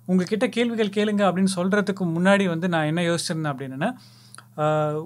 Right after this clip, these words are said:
ஒவ்வொரு, uh, இந்த மாதிரியான லைவ் ஸ்ட்ரீமுக்கும் ஒரு உட்கருத்து, ரொம்ப முக்கியமான ஒரு உட்கருத்தை வச்சு பேசலாம் அப்படின்னு யோசிச்சிருந்தேன்.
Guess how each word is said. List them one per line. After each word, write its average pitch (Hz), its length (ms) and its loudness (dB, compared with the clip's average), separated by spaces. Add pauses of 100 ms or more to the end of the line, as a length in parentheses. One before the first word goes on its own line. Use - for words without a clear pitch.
(160)
ஒவ்வொரு, 240 800 2
uh, 160 340 -4
இந்த 156 160 -6
மாதிரியான 190 340 4
லைவ் 165 160 0
ஸ்ட்ரீமுக்கும் 170 560 -4
ஒரு 165 520 -4
உட்கருத்து, 196 520 0
ரொம்ப 185 200 4
முக்கியமான 185 420 0
ஒரு 165 120 -2
உட்கருத்தை 156 440 -2
வச்சு 143 240 -6
பேசலாம் 147 440 -6
அப்படின்னு 139 320 -10
யோசிச்சிருந்தேன். 139 500 -10